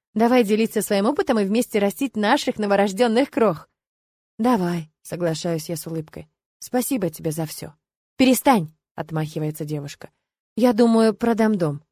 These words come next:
Машины Ильи и найду новый. Нужно от всего избавиться, что связывало с ним». Как бы жестко это ни звучало, но так будет правильно и легче пережить расставание. К тому же это нас обезопасит,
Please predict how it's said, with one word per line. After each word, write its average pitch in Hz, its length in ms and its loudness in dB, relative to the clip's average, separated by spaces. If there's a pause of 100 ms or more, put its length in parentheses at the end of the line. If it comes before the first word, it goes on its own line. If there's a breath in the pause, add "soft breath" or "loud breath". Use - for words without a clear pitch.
(140)
Машины 202 920 0
Ильи 202 460 -2
и 170 40 -4
найду 180 300 -2
новый. 175 400 -2 (480 soft breath)
Нужно 233 380 2
от 220 80 -4
всего 233 260 0
избавиться, 202 520 -2
что 185 200 -4
связывало 156 500 -4
с - 140 -16
ним». 156 220 -18 (640)
Как 294 160 -4
бы 226 120 2
жестко 226 320 -2
это 208 120 -2
ни 202 120 -2
звучало, 196 460 -4
но 160 120 -4
так 185 240 -4
будет 170 240 -6
правильно 147 560 -4
и - 20 -2
легче 202 320 -6
пережить 165 380 -6
расставание. 175 600 -8 (520)
К - 80 -20
тому 240 300 4
же 226 120 0
это 220 200 0
нас 226 240 -2
обезопасит, 214 680 -4